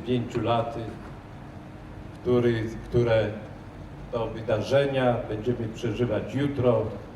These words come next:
w Bazylice Świętej Brygity. Bo przecież ten duch sprzed trzydziestu pięciu laty, wyrosły także z tych nieznanych grobów żołnierzy wyklętych, ujawnił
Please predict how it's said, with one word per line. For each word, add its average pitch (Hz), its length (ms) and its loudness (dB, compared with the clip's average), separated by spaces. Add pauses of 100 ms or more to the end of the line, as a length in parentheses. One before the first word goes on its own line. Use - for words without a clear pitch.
(280)
w 101 60 -12
Bazylice 110 560 0
Świętej 107 520 0
Brygity. 98 460 0 (460)
Bo 110 100 2
przecież 120 560 2 (2250)
ten 160 260 6
duch 160 300 6 (840)
sprzed - 440 0
trzydziestu 127 520 0
pięciu 123 420 4
laty, 120 440 6
wyrosły 131 760 6 (400)
także 127 580 4 (100)
z - 180 -14
tych 156 300 6 (920)
nieznanych 127 680 4
grobów 123 400 2 (180)
żołnierzy 123 460 6
wyklętych, 120 640 2 (420)
ujawnił 110 640 6